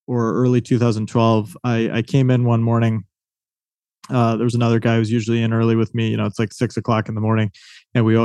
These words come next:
we turn on our computers and try to open up a file, and everything's encrypted. And we realized that the poor guy in the back office the night before had clicked on a phishing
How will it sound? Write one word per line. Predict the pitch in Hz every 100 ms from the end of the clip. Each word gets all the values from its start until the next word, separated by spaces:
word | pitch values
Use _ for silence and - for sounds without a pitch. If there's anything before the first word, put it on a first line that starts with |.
| -
we | 127
turn | 120 127
on | 117
our | 113
computers | 120 110 127 117 110
and | 104
try | 120
to | 110
open | 110 120
up | 110 -
a |
file, | - 120 113
and | 110
everything's | 110 107 120 107
encrypted. | 104 - 117 107 104 - _ - _ -
And | 123
we | 117
realized | 113 117 110 110 110 -
that | 113 -
the | 107
poor | - 123 120 117 113 110 -
guy | 123
in | 113
the | 113
back | 117 110 110
office | 113 107 113
the | -
night | 113 110 98
before | 113 - 117 117 113
had | 107 107
clicked | - 120 -
on | 117 110
a | 107
phishing | - 135 - 120 113 110